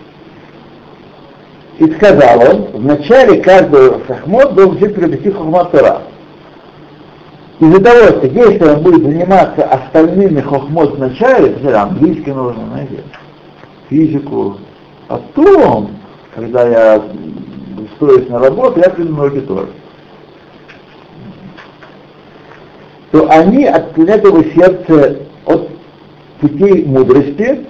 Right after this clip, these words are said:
и породят в нём, э, деот нифсадот.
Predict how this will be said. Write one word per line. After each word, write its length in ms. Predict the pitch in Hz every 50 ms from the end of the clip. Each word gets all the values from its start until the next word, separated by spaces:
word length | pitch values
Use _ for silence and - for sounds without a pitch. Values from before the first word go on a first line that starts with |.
| - - - - - - - - - - - - -
и 80 | 139 131
породят 600 | - 160 156 156 160 160 160 240 262 - - 202
в 40 |
нём, 280 | 208 220 226 208 185 - - - - - _ _ _ - - - - - - - - - - - - -
э, 580 | - - 123 123 120 123 123 120 120 120 117 101 - 113 -
деот 460 | 147 151 - - 214 - - - 147
нифсадот. 840 | 147 170 180 - - - - - 170 156 151 131 143 127 - - -